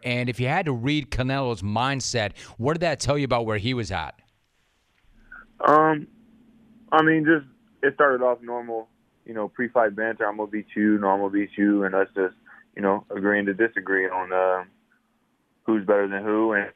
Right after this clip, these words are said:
Speaker 2: then, you know, it just picked up from there. And, you know, but I think people are making a bigger deal out of it than what it is. I mean, that's happened a million times in boxing before us, and it's gonna happen a million times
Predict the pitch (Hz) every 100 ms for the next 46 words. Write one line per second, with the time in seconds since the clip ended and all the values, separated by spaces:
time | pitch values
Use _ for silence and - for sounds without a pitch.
0 | 101 101 101 107 104 98 101 101 - 113
1 | 107 101 104 110 117 120 104 92 90 _
2 | - _ _ 110 104 98 117 123 135 120
3 | 131 113 107 107 104 101 104 98 101 98
4 | 101 95 95 95 95 95 95 95 95 98
5 | 92 95 95 95 95 101 95 92 92 _
6 | - - - 107 113 113 104 113 107 104
7 | 98 107 101 98 95 107 104 101 - 98
8 | 90 98 98 90 95 95 98 92 98 98